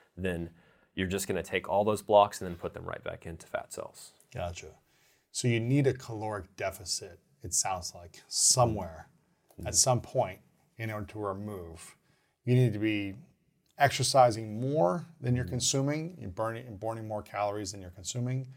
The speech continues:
Speaker 1: Correct.
Speaker 2: or consuming less than you normally would.
Speaker 1: There's many tools and ways to achieve this, of
Speaker 2: Mm,
Speaker 1: course.
Speaker 2: sure. What ways?
Speaker 1: So the, the O G way is just counting calories.
Speaker 2: Right.
Speaker 1: And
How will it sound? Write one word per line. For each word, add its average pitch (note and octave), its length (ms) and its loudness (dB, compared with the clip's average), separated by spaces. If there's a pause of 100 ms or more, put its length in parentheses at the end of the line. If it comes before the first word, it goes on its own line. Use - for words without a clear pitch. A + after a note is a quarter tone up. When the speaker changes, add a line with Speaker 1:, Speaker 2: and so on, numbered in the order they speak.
(160)
Speaker 1:
Correct. - 260 -6
Speaker 2:
or G2+ 60 -4
consuming G2+ 460 -8
less G#2 460 2 (460)
than A2+ 120 -2
you G#2+ 80 -4
normally G2 380 -6
would. F2+ 400 -8 (400)
Speaker 1:
There's A#2 240 4
many A#2 320 -2
tools A2 420 0
and F#2 140 -8
ways F2 240 -6
to - 140 -10
achieve E2 320 -6
this, - 260 -14
of B2 60 0
Speaker 2:
Mm, A#2 80 0
Speaker 1:
course. - 340 -6
Speaker 2:
sure. A2 360 0 (360)
What A#2 220 2
ways? F2+ 340 -2 (680)
Speaker 1:
So G2 320 6 (280)
the, F#2+ 360 0 (280)
the A2+ 240 4
O B2 240 2
G G#2 360 -4
way F2+ 500 -6
is F2 240 -4
just - 200 -12
counting E2+ 280 -10
calories. - 680 -10
Speaker 2:
Right. - 200 -12 (500)
Speaker 1:
And F2+ 300 4